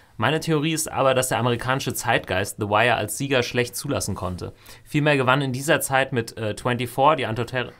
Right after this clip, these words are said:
Antiterror-Serie schlechthin, mit der Charakterstudie Breaking Bad.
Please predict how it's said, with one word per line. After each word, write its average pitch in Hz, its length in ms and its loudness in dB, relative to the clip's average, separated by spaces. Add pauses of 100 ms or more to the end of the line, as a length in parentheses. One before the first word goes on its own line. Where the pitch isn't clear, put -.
(160)
Antiterror-Serie 117 1000 2
schlechthin, 139 480 -4 (240)
mit 113 100 -2
der 117 80 2
Charakterstudie 120 720 0
Breaking 113 460 0
Bad. 107 360 2